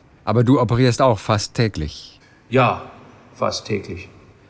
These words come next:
Speaker 1: Ist das schon so eine Routinearbeit? Ich weiß von anderen Ärzten, die machen jeden Tag die gleiche Operation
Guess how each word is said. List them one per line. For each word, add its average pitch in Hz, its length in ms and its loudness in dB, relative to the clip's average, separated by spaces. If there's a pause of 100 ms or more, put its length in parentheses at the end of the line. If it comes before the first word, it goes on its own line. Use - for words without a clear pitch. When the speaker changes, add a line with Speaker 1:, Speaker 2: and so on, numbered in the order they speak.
(100)
Speaker 1:
Ist 143 180 0
das 160 120 4
schon 151 140 4
so 139 80 4
eine 131 100 2
Routinearbeit? 139 1400 0
Ich 120 220 -6
weiß 120 300 -2
von 113 180 0
anderen 123 340 0
Ärzten, 131 480 -2
die 123 100 -2
machen 131 240 2
jeden 156 460 0
Tag 131 420 -4
die 120 120 -2
gleiche 123 400 -2
Operation 131 760 -4